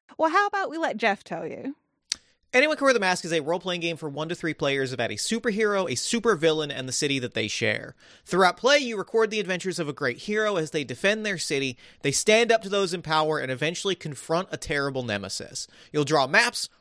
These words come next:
Speaker 2: roll dice, pull cards from a deck, and make a living record of the city, its people, and the person chosen to defend them.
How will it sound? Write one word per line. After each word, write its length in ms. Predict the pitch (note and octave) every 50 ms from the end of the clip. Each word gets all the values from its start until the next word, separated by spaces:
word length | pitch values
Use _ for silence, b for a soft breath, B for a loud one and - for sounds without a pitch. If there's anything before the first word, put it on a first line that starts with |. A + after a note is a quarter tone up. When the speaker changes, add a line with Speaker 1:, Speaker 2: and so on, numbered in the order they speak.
| b
Speaker 2:
roll 200 | b F3 F#3 F#3+
dice, 340 | F3+ A#3+ A#3 A#3 G3+ - - b b b b
pull 160 | - A#3+ B3+
cards 280 | B3 B3 A3+ A3+ G#3+ -
from 100 | G#3 G3+
a 60 | E3+
deck, 240 | F#3 F3 E3+ - -
and 100 | E3 E3
make 160 | E3+ E3+ E3+
a 120 | F3 D#3+ C#3
living 440 | D3 D3 F#3 G#3+ G#3+ B3+ A#3+ F#3+
record 380 | D3+ D#3 D#3+ D#3+ - F3+ E3 D3
of 300 | C3+ C3+ C#3 C3+ A#2+ B2+
the 120 | B2 A#2+
city, 340 | A#2 - - B3 C4 C4 C4 B3+ -
its 160 | E3+ E3 -
people, 500 | - - - G#3 G#3+ - A#3 A3 G#3 G3 -
and 160 | D#3+ D#3 D3+
the 40 | D3+
person 360 | - F#3 F#3 F3 - F#3 E3+
chosen 380 | - - E3 D#3+ D#3 C#3 D3+ C#3
to 100 | - C#3+
defend 400 | B2+ B2 - A#2 G2+ F2+ - -
them. 120 | -